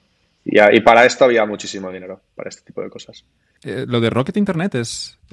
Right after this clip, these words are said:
Speaker 2: es lo que busca modelos de negocio para replicarlos luego o no? Estoy un poco confundido.
Speaker 1: Sí, Rocket yo creo que en ese momento debería ser, debía ser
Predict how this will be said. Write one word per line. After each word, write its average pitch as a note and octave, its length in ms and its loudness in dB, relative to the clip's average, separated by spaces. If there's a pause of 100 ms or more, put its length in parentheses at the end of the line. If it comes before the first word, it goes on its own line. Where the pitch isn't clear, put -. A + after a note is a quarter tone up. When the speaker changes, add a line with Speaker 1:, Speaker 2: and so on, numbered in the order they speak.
(240)
Speaker 2:
es - 180 -14
lo C#3+ 160 -6
que A#2 240 -2
busca G#2+ 340 -4
modelos G2 300 -2
de G2+ 80 -4
negocio G2 380 -6
para F#2 160 -6
replicarlos F#2 560 -10
luego C3 240 -10
o C3 40 -8
no? F#2 340 -10 (100)
Estoy - 200 -12
un F2 60 -8
poco E2+ 140 -12
confundido. E2 420 -10 (800)
Speaker 1:
Sí, C3+ 220 0
Rocket C3 360 -2
yo B2+ 140 -4
creo C3 140 -2
que C3+ 80 -2
en A#2+ 260 -8
ese A2+ 180 -6
momento A#2+ 460 0
debería A2 460 -2
ser, A2 280 -6
debía A2 400 0
ser G#2+ 340 0